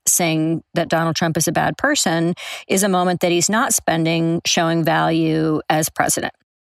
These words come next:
The other thing is that President Biden really has a very limited amount of time to get his feet under him and make a difference on the coronavirus response. They know that they've got,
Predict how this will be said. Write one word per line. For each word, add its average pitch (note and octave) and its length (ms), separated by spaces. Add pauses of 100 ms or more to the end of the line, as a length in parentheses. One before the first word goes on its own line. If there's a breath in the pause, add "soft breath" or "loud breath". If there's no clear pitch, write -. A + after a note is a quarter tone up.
The B3 180
other A#4 180
thing F#3+ 360
is G3 520
that F#3+ 280
President G3+ 320
Biden B3+ 340
really A3 480 (180)
has G3+ 320
a G#3 60
very F#3+ 480
limited G3+ 480
amount F3+ 320
of F#3 100
time A#3+ 680
to G3+ 80
get G#3 180
his G#3 160
feet C4+ 240
under F#3 320
him F#3 340
and F#3+ 160
make G3 220
a G#3 80
difference G#3+ 800
on G3+ 160
the G#3 80
coronavirus A#3 680
response. - 500 (420 loud breath)
They A3 240
know G#3+ 640
that G3 340
they've G3 380
got, G#3 400